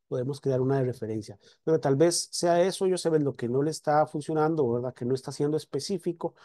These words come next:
con lo que es la, la info-, específica, perdón, con la información que le estoy alimentando a, ahí a la inteligencia artificial.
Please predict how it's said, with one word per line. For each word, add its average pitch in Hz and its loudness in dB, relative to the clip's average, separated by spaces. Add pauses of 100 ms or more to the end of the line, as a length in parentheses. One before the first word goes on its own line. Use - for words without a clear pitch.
(160)
con 139 2
lo 143 -2
que 117 -4
es 127 -2
la, 139 -6
la 143 -2
info-, - -4
específica, 175 -4
perdón, 139 -4
con 165 6
la 160 4 (300)
información 156 0
que 139 -8
le 131 -4
estoy 135 -2
alimentando 127 0
a, 104 -6 (420)
ahí 123 -2
a 123 0
la 127 0
inteligencia 117 -6
artificial. 104 -12